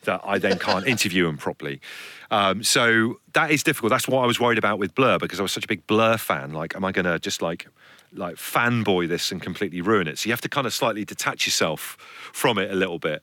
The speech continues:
as well. But, um, yeah, there's definitely, like, it's mad. There's, there's moments where you do pinch yourself and think, "Wow, I'm actually getting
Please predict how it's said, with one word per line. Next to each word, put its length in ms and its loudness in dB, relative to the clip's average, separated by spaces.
as 120 -2
well. 260 4
But, 200 2
um, 460 2
yeah, 160 4
there's 140 -4
definitely, 320 2
like, 260 2
it's 200 -6
mad. 300 0
There's, 140 -4
there's 180 0
moments 300 2
where 100 2
you 60 2
do 140 0
pinch 220 0
yourself 240 0
and 60 -8
think, 120 0
"Wow, 160 2
I'm 80 -4
actually 260 -4
getting 320 -6